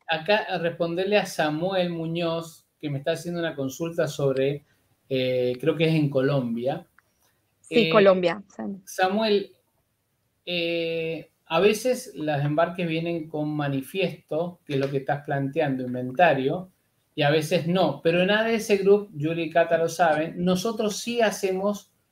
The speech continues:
Speaker 1: inventario, si no es que viene. Por lo tanto,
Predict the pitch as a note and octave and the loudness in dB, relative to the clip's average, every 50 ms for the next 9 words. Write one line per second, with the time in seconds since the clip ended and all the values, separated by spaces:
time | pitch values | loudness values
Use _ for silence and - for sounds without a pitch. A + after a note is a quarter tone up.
0 | _ _ _ _ _ - E3+ E3 E3 D#3 D#3 D3+ D3+ D3 C#3+ F3 F#3 B3 G#3 E3 | _ _ _ _ _ -2 -2 0 2 2 2 2 2 2 4 4 6 6 6 6
1 | D#3 D3+ D#3+ E3 E3 E3 - - - D#3 D3 D#3 F3 G#3+ G#3+ G3+ F#3+ - - F3 | 4 4 2 2 0 -4 -8 -6 -2 0 0 2 2 2 2 0 -2 -4 -2 -2
2 | D#3+ D3+ F3+ A3+ A3+ E3+ C#3 A#2+ A2+ A2+ - _ _ D#3+ D#3 D3+ D#3+ D#3+ E3+ - | -2 0 0 0 0 0 0 -2 -4 -10 -14 _ _ 0 0 2 0 0 0 2
3 | B3 B3+ G#3 F3 D3+ C#3+ C#3+ - D#3 F3 - - | 2 2 2 2 -2 -4 -4 -2 -2 -4 -4 -4